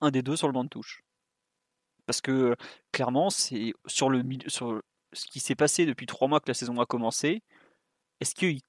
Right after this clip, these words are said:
il mérite vraiment de débuter ce match-là, vu tous les pépins physiques qu'ils ont eus, vu tout ce qu'ils ont créé comme pépins aussi, je pense à Neymar avec le, le mercato, toutes ces conneries. Est-ce que tu trouves que, enfin, moi je trouve que c'est, quelque part, c'est aussi la,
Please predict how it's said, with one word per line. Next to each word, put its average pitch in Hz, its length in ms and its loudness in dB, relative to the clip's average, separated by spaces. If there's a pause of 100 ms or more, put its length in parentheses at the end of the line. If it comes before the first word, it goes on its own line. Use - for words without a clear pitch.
(140)
il 139 80 -2
mérite 156 280 2
vraiment 143 280 4
de 139 100 2
débuter 131 380 -2
ce - 120 -4
match-là, 123 440 2 (480)
vu 139 120 -10
tous - 120 -6
les 143 100 6
pépins 147 300 2
physiques 147 260 -8
qu'ils 139 160 -4
ont 135 140 2
eus, 147 180 0
vu 131 220 -8
tout 151 200 -6
ce - 120 -8
qu'ils 127 280 -8
ont 127 140 -2
créé 151 320 4
comme 127 220 0
pépins 131 260 2
aussi, 131 220 -2
je - 80 -6
pense 113 180 -6
à 113 60 -2
Neymar 131 340 4
avec - 160 -4
le, 120 140 -4
le 123 80 -2
mercato, 127 480 -2
toutes - 160 -14
ces 123 80 -8
conneries. 139 340 -6 (720)
Est-ce 135 140 0
que 202 80 0
tu 170 160 -6
trouves 233 200 -4
que, 139 260 0
enfin, 123 200 0
moi 147 120 0
je - 60 -6
trouve 226 120 -4
que - 80 -6
c'est, - 160 -4 (580)
quelque 127 240 -2
part, 185 220 6
c'est - 140 -2
aussi 202 200 -2
la, 120 200 8